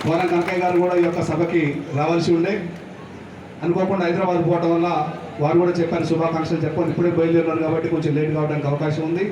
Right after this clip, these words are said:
అన్యథా భావించొద్దని చెప్పి చెప్పమని చెప్పారు. వారికి కూడా ఈ సందర్భంగా ధన్యవాదాలు తెలియజేస్తూ, ఇక్కడ ఒక విషయం కూడా నేను చెప్పదలుచుకున్నాను. సంఘ పెద్దలు చాలా సందర్భాల్లో వచ్చి, మరి మాకు కమ్యూనిటీ హాల్ కావాలి,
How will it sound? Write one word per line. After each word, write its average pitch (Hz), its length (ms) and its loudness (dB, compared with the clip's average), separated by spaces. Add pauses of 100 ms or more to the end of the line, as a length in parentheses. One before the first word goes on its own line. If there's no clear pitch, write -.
(320)
అన్యథా 160 280 0 (100)
భావించొద్దని 156 520 0
చెప్పి 139 180 0
చెప్పమని 151 320 0
చెప్పారు. 160 280 -2 (640)
వారికి 160 220 0
కూడా 170 140 4
ఈ 151 80 -2
సందర్భంగా 156 480 0
ధన్యవాదాలు 156 380 0
తెలియజేస్తూ, 151 440 0 (840)
ఇక్కడ 185 180 -2 (1600)
ఒక 160 160 -4
విషయం 196 240 2
కూడా 190 120 0
నేను 170 120 2
చెప్పదలుచుకున్నాను. 156 640 0 (640)
సంఘ 165 240 -2
పెద్దలు 175 320 2
చాలా 180 220 0
సందర్భాల్లో 165 500 2
వచ్చి, 170 200 2 (1800)
మరి 165 200 0
మాకు 165 240 0
కమ్యూనిటీ 175 340 0
హాల్ 170 220 0
కావాలి, 165 400 2